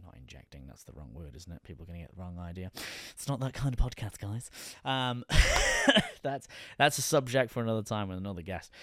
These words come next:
So if you are, again, dosing and putting in, you know, uh, good boluses, good servings of protein, uh, throughout the day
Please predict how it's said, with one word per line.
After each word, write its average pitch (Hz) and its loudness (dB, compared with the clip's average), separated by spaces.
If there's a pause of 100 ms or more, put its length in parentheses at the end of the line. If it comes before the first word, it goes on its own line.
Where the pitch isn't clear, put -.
(180)
So 107 -2
if 107 -6
you 104 -2
are, 90 -4
again, 92 -6
dosing 90 -6
and 82 -8
putting 90 -4
in, 87 -10 (160)
you 92 -12
know, 80 -12
uh, 85 -14
good 95 -8
boluses, 85 -6
good 87 -10
servings 82 -10
of - -20
protein, 104 -4 (1000)
uh, 90 -8
throughout 90 -8
the - -14
day 98 -2